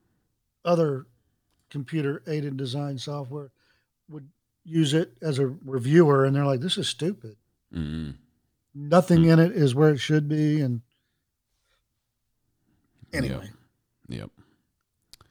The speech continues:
Speaker 2: Right on. Well, I should probably get to work.
Speaker 1: I'm, uh, looking around for a cad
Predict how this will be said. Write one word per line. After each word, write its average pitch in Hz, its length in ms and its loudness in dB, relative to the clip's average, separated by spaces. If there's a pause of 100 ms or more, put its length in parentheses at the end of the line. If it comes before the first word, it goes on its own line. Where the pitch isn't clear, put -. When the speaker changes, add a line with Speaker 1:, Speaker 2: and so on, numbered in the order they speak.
(1700)
Speaker 2:
Right 226 200 -2
on. 120 440 0 (380)
Well, 127 240 -2
I 113 100 0
should 82 240 -10
probably 92 500 -4 (360)
get 90 300 -8
to 87 100 -12
work. 101 540 -8 (720)
Speaker 1:
I'm, 139 240 -6
uh, 113 280 -12 (800)
looking 135 280 -2
around 139 360 0
for 147 220 -6
a 123 120 -8 (1800)
cad 147 460 -2